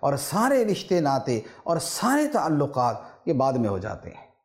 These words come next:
چنانچہ اللہ تعالیٰ قرآن پاک میں ارشاد فرماتا ہے، سورہ توبہ کی آیت نمبر چوبیس ہے، فرمایا، "قل ان کان آباؤکم و ابناؤکم و اخوانکم و ازواجکم و عشیرتکم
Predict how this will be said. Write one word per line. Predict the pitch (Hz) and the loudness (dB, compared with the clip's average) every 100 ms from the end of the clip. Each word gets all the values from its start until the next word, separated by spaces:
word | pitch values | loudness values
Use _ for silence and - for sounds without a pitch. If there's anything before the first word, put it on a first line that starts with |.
| _ _ _ _ _ - | _ _ _ _ _ -6
چنانچہ | 127 127 | -4 0
اللہ | 127 113 107 | 0 0 0
تعالیٰ | 107 135 - - - - | -2 -2 -10 -20 -10 -2
قرآن | 139 143 139 | 0 0 0
پاک | 160 160 | 0 0
میں | 139 | 0
ارشاد | 113 123 110 | 0 -4 -4
فرماتا | 110 110 113 135 | -2 -2 0 -2
ہے، | |
سورہ | 135 127 123 | -2 0 -2
توبہ | - 120 135 | 0 2 2
کی | 139 139 - | 0 -2 -2
آیت | 117 131 | -2 -2
نمبر | 117 110 110 | -4 -6 -6
چوبیس | - 113 120 151 - | -2 -2 0 -2 -4
ہے، | 110 - - - - - | -10 -12 -20 -20 -20 -6
فرمایا، | 147 165 143 170 185 - - | -2 2 2 2 -2 -8 -2
"قل | 262 208 - 202 | 2 2 0 -2
ان | 226 220 208 | 0 0 0
کان | 180 156 147 | 0 0 2
آباؤکم | 139 - 135 120 120 143 143 - 123 110 120 110 | 0 2 2 2 2 2 2 0 -4 -2 -2 0
و | |
ابناؤکم | 104 - 120 117 131 139 139 123 113 113 113 | -2 -2 0 0 2 0 0 -4 -4 -4 -4
و | |
اخوانکم | - 139 - 135 147 143 135 123 120 | -4 -6 -2 0 2 2 0 -2 -4
و | 110 | -4
ازواجکم | - 151 120 127 143 135 123 - 127 | -2 -4 -2 0 0 0 -4 -4 -4
و | 127 107 | -2 -2
عشیرتکم | 117 214 214 175 135 127 131 113 | -4 0 2 2 0 -2 -2 -2